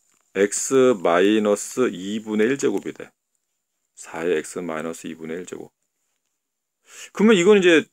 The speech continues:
그러면 요게 Y는 사의 X 제곱이 되려면 어떻게 하면 되냐? 평행이동이지, 평행이동. 어? 평행이동 하면 된다. 어떻게? X축 방향으로, X, X축 방향으로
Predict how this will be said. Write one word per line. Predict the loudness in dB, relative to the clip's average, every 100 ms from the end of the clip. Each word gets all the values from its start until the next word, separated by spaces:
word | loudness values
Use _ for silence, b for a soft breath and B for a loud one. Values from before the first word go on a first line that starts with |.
| -8
그러면 | 0 2
요게 | 2 2 4 4 4
Y는 | 2 4 4 4 2 0
사의 | -4 -2 2 4 4 2
X | -2 -4
제곱이 | -2 0 -2
되려면 | -4 -2 -2 0
어떻게 | -4 -6 -10
하면 | -8
되냐? | -6 -6 -8
평행이동이지, | -4 0 0 -2 -4
평행이동. | -8 -6 -6 -6 -8 -12 _ _ _ _ -20
어? | -18 -18 _ _ b b b b
평행이동 | -4 0 2 0
하면 | -2 -4
된다. | -6 -4
어떻게? | -4 -4 -6 -4 -6 _ _ B B B
X축 | -2 -2 -6 -2
방향으로, | 0 2 0 2 2 2 -2 _ _ _ _ _ _ _ _ _ _ _ _ _ _ _ _ _ _ _ -14
X, | -12 -12 _ _ -6
X축 | -4 -4 -6 -2
방향으로 | 0 2 2 2 2